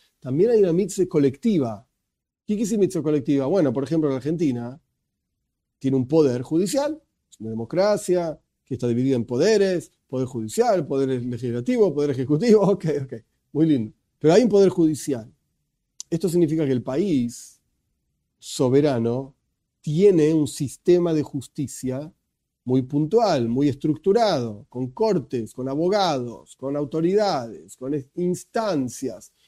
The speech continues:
con re-, revisaciones de juicios y, y, y veredictos.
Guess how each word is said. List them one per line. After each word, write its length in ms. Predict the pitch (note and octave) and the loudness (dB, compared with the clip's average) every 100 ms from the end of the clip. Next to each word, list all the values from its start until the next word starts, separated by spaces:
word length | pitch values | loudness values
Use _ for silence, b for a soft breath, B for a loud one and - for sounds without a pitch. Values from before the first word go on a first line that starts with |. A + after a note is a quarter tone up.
| _ | _
con 380 | C3+ D3 D#3+ D#3 | -2 0 2 0
re-, 240 | D3 D3 | -8 -10
revisaciones 1000 | D#3+ E3+ F3 E3 E3 D#3+ G3 G#3+ G#3 G3+ | -6 -2 -2 -4 -8 -4 0 2 2 2
de 100 | E3 E3+ | 0 -2
juicios 680 | - A3 G3+ - F#3 F3 | -4 -4 -4 -4 -4 -2
y, 140 | E3+ E3 | -4 -4
y, 340 | D#3+ D#3 C#3 _ _ _ _ _ _ | -6 -10 -10 _ _ _ _ _ _
y 80 | E3 | 4
veredictos. 640 | F3+ F#3+ G#3+ - F3+ D3+ | 6 6 4 0 -2 -2